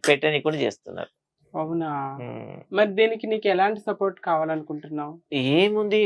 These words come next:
Speaker 1: ఎవరైతే అధికారులు ఉన్నారో వాళ్ళ సపోర్ట్ ఉంటే ఖచ్చితంగా ఇది నడుస్తుంది.
Speaker 2: మ్మ్.
Speaker 1: And ఇంకోటి, కొన్ని ఆర్థిక సం-, సపోర్ట్ కూడా కావాలి.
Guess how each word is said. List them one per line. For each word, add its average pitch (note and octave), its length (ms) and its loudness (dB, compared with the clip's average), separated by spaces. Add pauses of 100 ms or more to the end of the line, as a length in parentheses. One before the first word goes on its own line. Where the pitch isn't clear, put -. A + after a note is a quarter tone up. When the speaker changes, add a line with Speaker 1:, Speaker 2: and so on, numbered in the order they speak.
(160)
Speaker 1:
ఎవరైతే E3 420 6
అధికారులు D#3 600 8
ఉన్నారో C#3 320 2
వాళ్ళ C#3 320 6
సపోర్ట్ C#3 440 0
ఉంటే D#3+ 340 2 (300)
ఖచ్చితంగా D#3 480 4
ఇది D3 160 2
నడుస్తుంది. D#3 680 2 (160)
Speaker 2:
మ్మ్. F#3 400 -12 (460)
Speaker 1:
And A3 280 10 (100)
ఇంకోటి, F3 680 6 (180)
కొన్ని F3+ 260 4
ఆర్థిక D3 400 4
సం-, D#3+ 280 2 (480)
సపోర్ట్ D3+ 480 2
కూడా E3 160 8
కావాలి. B2+ 540 8